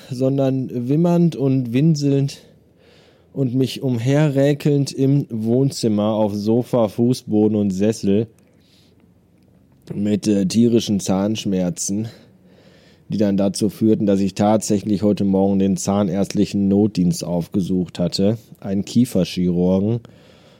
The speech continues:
und der mir auch dann direkt nicht so, äh, rosige Hoffnung gemacht hat. Ja, entzündeter Nerv und Zahn total kaputt und, äh, Wurzel und all das.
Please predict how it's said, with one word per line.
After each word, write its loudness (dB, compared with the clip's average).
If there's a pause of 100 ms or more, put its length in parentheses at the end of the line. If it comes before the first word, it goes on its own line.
(120)
und 0
der 2
mir -2
auch -2
dann 0
direkt 2
nicht -2
so, 2
äh, 2
rosige 2
Hoffnung 0
gemacht -2
hat. 0 (1400)
Ja, -2
entzündeter 2
Nerv 2
und -2
Zahn 0
total 0
kaputt 0
und, 0
äh, 2
Wurzel -2
und 0
all 0
das. 0